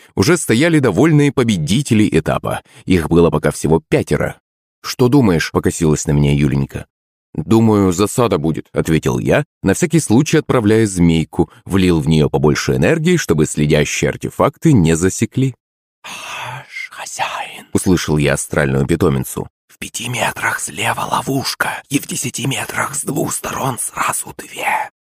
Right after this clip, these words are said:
"Спасибо, красотка!" похвалил я ее, затем наблюдая еле заметный шелест листвы в тех местах. Так она реагирует на повышенный магический фон, все понятно. Я передал сведения друзьям.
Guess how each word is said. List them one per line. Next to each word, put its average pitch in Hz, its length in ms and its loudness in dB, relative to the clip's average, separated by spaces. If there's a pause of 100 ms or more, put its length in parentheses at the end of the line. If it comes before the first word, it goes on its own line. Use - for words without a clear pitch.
(120)
"Спасибо, 131 560 0
красотка!" - 600 0
похвалил 73 500 0
я 58 160 0
ее, 80 240 2
затем 135 300 2
наблюдая 95 600 4
еле 113 360 2
заметный 123 520 2
шелест 120 560 0
листвы 98 560 2
в - 100 -10
тех - 300 -2
местах. - 640 -2 (360)
Так 120 200 0
она 92 160 6
реагирует 90 580 2
на 85 80 2
повышенный 92 460 2
магический 92 560 0
фон, 143 560 0
все - 200 0
понятно. 92 640 -2 (640)
Я 104 320 0
передал 151 420 2
сведения 113 580 2
друзьям. 90 600 2